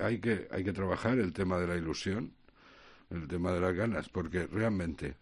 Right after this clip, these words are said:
mañana voy a ir a, a, a, al, al partido, pero voy a ir prácticamente por inercia y porque mis hijos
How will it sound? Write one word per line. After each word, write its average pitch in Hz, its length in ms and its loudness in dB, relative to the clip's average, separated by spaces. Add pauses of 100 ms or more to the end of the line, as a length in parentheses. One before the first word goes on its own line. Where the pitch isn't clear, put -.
(440)
mañana 95 380 4
voy 85 200 6
a 76 80 2
ir 67 100 -2
a, 67 100 -2
a, 64 340 -4
a, 69 400 -6
al, 65 200 -8
al 87 160 0
partido, 64 420 -2 (1120)
pero 85 600 4 (440)
voy 113 260 6
a 139 100 10
ir 131 360 8 (420)
prácticamente 120 720 4
por 104 320 6
inercia 101 760 4
y 98 160 4
porque 87 340 2
mis 87 260 2
hijos 113 580 2